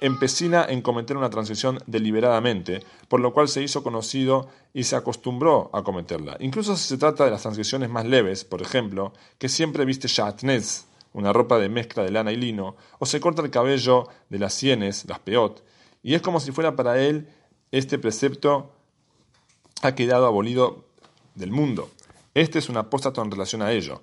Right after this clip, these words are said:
Si lo hace por causar la i-, por, para causar la ira divina,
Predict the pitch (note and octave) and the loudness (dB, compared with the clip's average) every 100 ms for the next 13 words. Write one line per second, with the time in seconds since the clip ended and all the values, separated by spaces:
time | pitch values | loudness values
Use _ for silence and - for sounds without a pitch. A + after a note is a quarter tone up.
0 | _ - E2+ G2 C#3 C#3 A#2 G#2+ G2+ B2 | _ -14 0 2 4 2 -4 -4 -4 -2
1 | A2+ G2+ - - A2 - - G2 F#2+ F#2+ | -4 -6 -8 -8 -8 -6 -4 -4 -4 -2
2 | - B2+ G2+ B2 C3 F2 D#2+ F2+ G2 G2+ | 2 2 2 0 0 -2 -6 -8 -4 -2
3 | F#2 A#2 | -2 -6